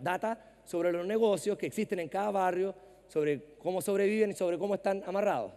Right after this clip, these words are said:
¿ya? Y usamos esto para construir una plataforma donde te damos las recomendaciones y te decimos qué barrio es el probablemente más idóneo para tu negocio. También te mostramos lo de los otros barrios, porque si te gusta otro, puedes verlo también. Te mostramos a qué hora las personas están activas en ese barrio.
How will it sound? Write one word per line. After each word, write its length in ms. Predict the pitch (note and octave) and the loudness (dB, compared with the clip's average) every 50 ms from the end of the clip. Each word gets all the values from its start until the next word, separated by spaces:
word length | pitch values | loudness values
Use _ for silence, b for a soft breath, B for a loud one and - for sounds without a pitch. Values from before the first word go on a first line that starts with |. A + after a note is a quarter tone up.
| - C#3+ | -10 -6
¿ya? 180 | D3 F3+ A3+ - B B B B B B B - | -6 -6 -6 -6 B B B B B B B -2
Y 140 | F3+ G#3+ | 0 2
usamos 320 | A3+ F#3+ - G#3+ A3 A3+ A3+ | 2 2 2 0 0 0 0
esto 120 | A3 A#3 | 0 0
para 140 | G#3+ A3 G#3+ | 0 0 0
construir 280 | F3+ G3 D#3+ F#3 G#3+ G#3+ | 0 -2 -4 -4 -2 -2
una 80 | G#3 E3+ | 0 2
plataforma 480 | G#3 G3+ G#3 F3 - A#3+ B3 A#3 A3+ | 2 0 0 0 0 -2 -2 0 0
donde 180 | G#3+ G3 F#3 F3 | -2 -2 -2 -2
te 100 | - F#3 | 0 0
damos 160 | G3+ A3 A3+ | 0 2 2
las 140 | A3 G#3+ G#3+ | 2 2 2
recomendaciones 720 | G#3+ F#3+ G#3 G#3 G3+ G3+ G3 - G#3+ G#3 G3+ G3 G3+ G3 B B B B B B B B B B B _ _ - | 0 -2 -2 -4 -2 -2 -2 0 2 0 0 0 -4 -6 B B B B B B B B B B B _ _ -8
y 80 | - C#3+ | -4 -2
te 80 | F3+ | 0
decimos 320 | F3 D#3 G#3+ G#3 G3+ - - | 0 0 0 -2 -2 -2 0
qué 120 | - G#3 G3+ | 0 0 2
barrio 260 | G3+ G#3 G#3+ G#3 G#3+ | 2 2 2 2 2
es 60 | G#3 | 2
el 80 | G3 F3 | 0 -2
probablemente 500 | - F3+ F3+ F#3 F#3+ G3 G3+ F#3+ G3 F#3+ | -2 0 2 2 4 2 2 0 -2 -4
más 140 | F#3+ F#3+ F#3+ | -2 0 0
idóneo 340 | G3+ F3 G3 G#3 G#3 G#3+ F#3+ | 0 0 0 0 0 0 0
para 160 | G3+ F#3+ F#3+ | 0 0 0
tu 80 | G#3 | -2
negocio. 480 | F#3+ G3 F#3 F#3 G3+ F3+ - G#3 A3 A3 B B B B B B B B _ _ _ _ - | -2 -2 0 0 0 0 0 -2 -2 -2 B B B B B B B B _ _ _ _ -2
También 260 | F3 D#3+ F3 G3+ G#3 - | 0 0 0 0 0 0
te 60 | G#3 | 0
mostramos 360 | F#3+ F3 - G#3 G#3 G#3 G3+ F#3+ | -2 0 0 0 0 2 2 2
lo 140 | F3+ F3+ | 4 2
de 60 | E3+ C#3+ | 2 2
los 100 | C3+ D#3+ | 2 0
otros 260 | A3 B3+ C4 A#3 F3+ | 0 2 0 0 0
barrios, 240 | G#3 G3 F#3+ G3+ - | 0 0 0 -2 -4
porque 220 | G3 E3+ E3 D#3 | -4 -6 -4 -4
si 80 | D3 C#3+ | -2 -2
te 60 | E3 | -2
gusta 280 | F3 F3+ F3 - F3+ | -2 -2 -2 2 4
otro, 360 | F#3+ G#3 G3 F#3+ G3+ G#3 F#3+ - | 4 4 4 2 -2 -4 -4 -2
puedes 180 | F3+ F3+ F3+ | -2 -2 0
verlo 220 | D#3 F#3+ F#3+ G3 F#3 | 0 0 -2 0 0
también. 400 | G3+ G3+ F#3+ F3+ F#3 G3 G3 - B B B B | -2 0 2 2 0 0 0 -4 B B B B
Te 80 | F3+ | -4
mostramos 380 | F#3 E3+ - A3+ A3 A3 A3 G#3+ | -4 -2 0 0 0 2 0 0
a 120 | F3+ E3+ - | -2 -4 0
qué 100 | - A3 | 2 2
hora 80 | A3+ | 2
las 100 | G#3+ G3 | 2 0
personas 340 | - G#3 E3+ - A3 G#3 G3 | -2 -4 -6 -4 -4 -4 -2
están 180 | - G3+ F#3 F3+ | -2 -2 -2 -2
activas 520 | E3+ - - - C4 C4+ B3 A#3 G3 - | -4 -6 -4 0 2 2 2 2 -2 -4
en 80 | G#3 G#3 | -4 -6
ese 160 | - - F#3 | -4 -2 -2
barrio. 320 | F3 E3+ E3+ F3 F#3+ F#3 | -2 0 0 -2 -2 -4